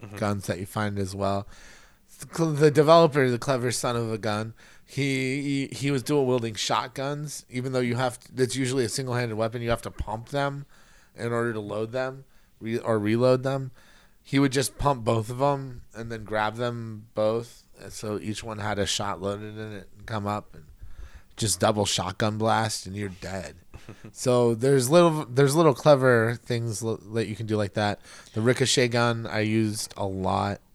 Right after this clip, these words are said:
Speaker 1: It
Speaker 2: when
Speaker 1: was
Speaker 2: we were fighting.
Speaker 1: it, I found some sort of, like, ch-, it's like a plasma chain gun, and I would find it on every level, and I'd just start wrecking people with it. I would just kinda, like,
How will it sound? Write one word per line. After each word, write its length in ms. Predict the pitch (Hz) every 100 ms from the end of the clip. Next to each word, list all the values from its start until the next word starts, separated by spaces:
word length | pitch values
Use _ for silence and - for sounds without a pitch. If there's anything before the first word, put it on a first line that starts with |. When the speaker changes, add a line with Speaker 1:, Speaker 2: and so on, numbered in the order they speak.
| -
Speaker 1:
It 80 | 143
Speaker 2:
when 100 | 151
Speaker 1:
was 160 | 151 107
Speaker 2:
we 60 |
were 100 | 101
fighting. 480 | 98 107 104 101 101
Speaker 1:
it, 180 | 87 - _ _
I 180 | - 127
found 340 | 120 170 180 170
some 160 | 170
sort 220 | 147 151 139
of, 60 |
like, 200 | 107 110
ch-, 180 | - - -
it's 220 | - 117 131
like 120 | 113
a 100 | 104
plasma 600 | - 123 117 117 120 107
chain 380 | - 107 110 117
gun, 380 | 123 127 131 135 _ _ _ - - - -
and 180 | 120 120
I 100 | 123
would 120 | 117
find 280 | - 127 139
it 120 | 135
on 160 | 113 -
every 300 | 117 127 131
level, 560 | 117 113 104 101 101 -
and 160 | - 107
I'd 140 | 110
just 160 | 104 107
start 240 | - 110 80
wrecking 440 | 101 110 - 110 98
people 340 | 110 92 87
with 220 | 87 92
it. 100 | 85
I 140 | 80 107
would 100 | 107
just 180 | 117 -
kinda, 200 | 131 127
like, 240 | 131 123